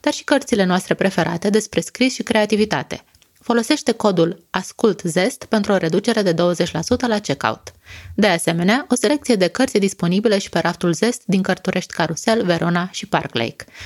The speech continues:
Dacă ajungi pe acolo, fă o poză și dă-ne tag.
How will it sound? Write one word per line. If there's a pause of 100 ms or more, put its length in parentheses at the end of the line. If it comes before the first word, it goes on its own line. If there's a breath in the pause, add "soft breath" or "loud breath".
(220 loud breath)
Dacă
ajungi
pe
acolo,
fă
o
poză
și
dă-ne
tag.